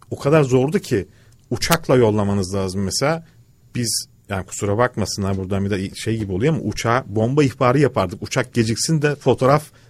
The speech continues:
işte <laughs> video yetiştirelim diye.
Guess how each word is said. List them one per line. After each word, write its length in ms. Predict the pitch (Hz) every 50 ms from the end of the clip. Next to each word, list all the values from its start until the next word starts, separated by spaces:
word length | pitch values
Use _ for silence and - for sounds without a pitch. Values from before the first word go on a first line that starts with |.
| - - -
işte 400 | - - 269 131 127 127 127 - - -
<laughs> 140 | - - -
video 400 | 101 98 120 131 127 139 135 135
yetiştirelim 680 | 143 127 117 - - - - 139 127 135 135 147 147 139
diye. 280 | 120 117 117 143 180